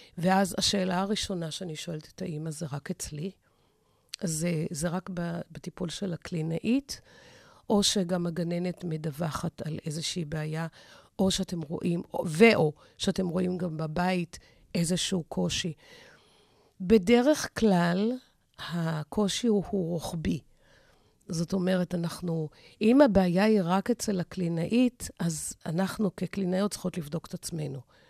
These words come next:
אולי הוא התעייף מאיתנו, אולי נמאס לו,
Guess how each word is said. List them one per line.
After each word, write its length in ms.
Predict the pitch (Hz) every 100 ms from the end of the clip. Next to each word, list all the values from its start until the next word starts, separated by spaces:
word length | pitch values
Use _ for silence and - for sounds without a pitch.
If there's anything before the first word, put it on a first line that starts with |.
| _ _ _ -
אולי 420 | 370 381 247 185
הוא 120 | 170
התעייף 600 | 170 - 165 165 180 -
מאיתנו, 520 | 202 180 165 170 170 160
אולי 300 | 165 165 160
נמאס 600 | 160 165 156 160 - 175
לו, 280 | 156 160